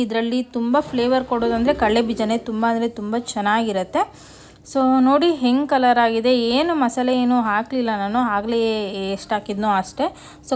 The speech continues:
ಕಲರೇ ಚೇಂಜ್ ಆಯಿತು. ಹಾಗ್-, ಆವಾಗಿದ್ದಿದ್ದ ಕಲರೇ ಬೇರೆ, ಇವಾಗಿದ್ದಿದ್ದ ಕಲರ್ ಬೇರೆ. ತುಂಬಾ ಅಂದರೆ ತುಂಬ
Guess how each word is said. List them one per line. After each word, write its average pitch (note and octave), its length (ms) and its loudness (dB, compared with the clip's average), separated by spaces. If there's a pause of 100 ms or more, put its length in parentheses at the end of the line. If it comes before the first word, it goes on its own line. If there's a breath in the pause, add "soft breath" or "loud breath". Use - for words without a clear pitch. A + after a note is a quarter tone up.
ಕಲರೇ B3+ 320 6 (120)
ಚೇಂಜ್ A#3+ 320 2
ಆಯಿತು. G3+ 240 0 (100)
ಹಾಗ್-, A3 360 2 (220)
ಆವಾಗಿದ್ದಿದ್ದ A#3 680 -2
ಕಲರೇ G#3+ 360 -2
ಬೇರೆ, G#3+ 140 -4 (100)
ಇವಾಗಿದ್ದಿದ್ದ G#3 560 -8
ಕಲರ್ G3 280 -4
ಬೇರೆ. G#3+ 140 -6 (120)
ತುಂಬಾ A3 220 -4
ಅಂದರೆ A#3+ 220 -2
ತುಂಬ A#3 220 2